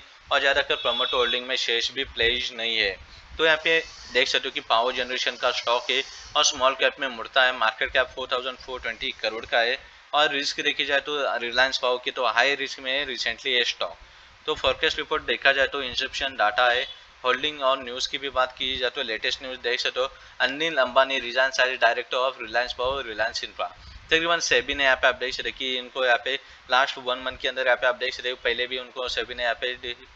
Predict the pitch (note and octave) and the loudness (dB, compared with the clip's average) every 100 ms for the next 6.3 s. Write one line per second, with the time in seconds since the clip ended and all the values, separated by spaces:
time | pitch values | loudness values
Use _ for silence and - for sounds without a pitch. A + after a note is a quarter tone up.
0 | - A2+ A#2+ A#2+ A#2 B2+ C#3 - - - | 0 4 4 2 -2 -6 -8 -14 -20 -18
1 | B2 - C#3+ C#3 - C#3 C#3 B2 B2 B2+ | -18 -4 -2 -2 -4 -4 0 0 0 0
2 | A#2+ A#2+ A#2+ B2 C3 A#2+ - B2+ B2+ A#2+ | 0 -2 -2 -6 -6 -6 -4 0 2 2
3 | C3 A2+ A#2+ B2+ B2+ A#2 A#2+ A#2+ A#2+ A#2+ | 2 0 -4 -4 -2 -2 -2 -2 -2 -4
4 | B2 - B2 B2+ A#2+ A2 - - A#2 A#2+ | -6 -6 -2 -2 -4 -2 -2 -2 -6 -6
5 | A#2+ B2 A#2+ A#2+ A2+ A2 B2+ B2+ A#2+ A#2+ | -6 -2 2 0 -2 -6 -2 -2 -2 -4
6 | A2 A#2+ | -2 0